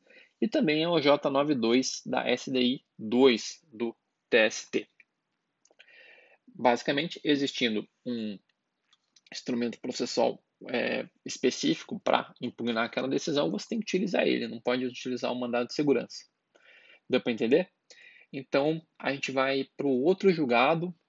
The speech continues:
que é do mesmo órgão colegiado, da mesma S D I dois. Então, no informativo duzentos e vinte, é, que também foi de-,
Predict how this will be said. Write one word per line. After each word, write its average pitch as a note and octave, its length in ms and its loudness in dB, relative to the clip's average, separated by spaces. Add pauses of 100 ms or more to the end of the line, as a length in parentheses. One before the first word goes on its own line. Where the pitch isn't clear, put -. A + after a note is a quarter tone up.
que D3+ 100 -4
é D3+ 60 2
do D3+ 120 -2
mesmo E3 340 0
órgão E3 260 2
colegiado, C3 640 2
da A2+ 80 -2
mesma C3 360 -2
S C3 220 -4
D C3+ 120 2
I E3+ 60 -2
dois. A2+ 460 2 (1120)
Então, D3+ 320 0
no E3 100 0
informativo C#3 500 -2
duzentos A#2+ 240 -2
e G#2+ 60 -6
vinte, C#3+ 480 -4 (880)
é, A2 480 -2
que - 100 -18 (400)
também C3+ 240 0
foi D3+ 160 0
de-, C#3 140 -2